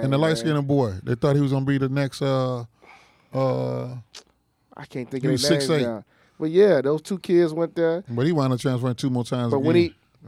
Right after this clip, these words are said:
Speaker 2: he, his first year, they had, they had some kids who quit. They were talking about, "This is too hard," and, uh, something, and they quit on him.
Speaker 1: It's a difference now, man.
Speaker 2: He
Speaker 1: Kids nowadays, man, they, they, they get too much.
Speaker 2: I like Pat, but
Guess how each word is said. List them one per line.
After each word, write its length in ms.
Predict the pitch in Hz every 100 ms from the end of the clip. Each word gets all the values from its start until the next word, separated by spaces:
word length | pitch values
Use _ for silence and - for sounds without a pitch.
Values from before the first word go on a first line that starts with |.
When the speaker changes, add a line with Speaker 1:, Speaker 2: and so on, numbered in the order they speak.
| - 123 - _
Speaker 2:
he, 60 | 131
his 160 | 156
first 360 | - 190 185 165
year, 320 | 214 208 165 -
they 80 | 185
had, 460 | 180 - - 156 156
they 80 | 156
had 180 | 175 160
some 140 | 156
kids 340 | 147 185 170 151
who 140 | 147
quit. 360 | 131 240 180 -
They 120 | 139
were 40 | 143
talking 200 | 156 139
about, 220 | 127 - _ _ _ _
"This 200 | - 131
is 60 | -
too 240 | - 151
hard," 640 | 127 139 143 139 135 135 131
and, 320 | 117 101 87 _ _ _ _ -
uh, 540 | 101 95 87 87 82 67 _
something, 420 | - 190 208 165
and 140 | 147 139
they 80 |
quit 280 | 156 - 330
on 220 | 247 127
him. 120 | 107 98 _ _ _ _ _ _ _ _ _ _ _ _ _ _ _ _ _ _ _ _
Speaker 1:
It's 140 | -
a 60 | 104
difference 380 | 123 127 107
now, 200 | 107 117
man. 240 | 104 107 110
Speaker 2:
He 160 | 127 117 _ _ - _ _ -
Speaker 1:
Kids 300 | 156 156 127
nowadays, 440 | 147 147 139 131
man, 200 | 139 147
they, 100 | 143
they, 140 | 135 135
they 120 | 139
get 200 | 147 160
too 120 | -
much. 220 | 175 202 -
Speaker 2:
I 100 | 180
like 280 | 190 180 151
Pat, 300 | 147 120 -
but 240 | 120 117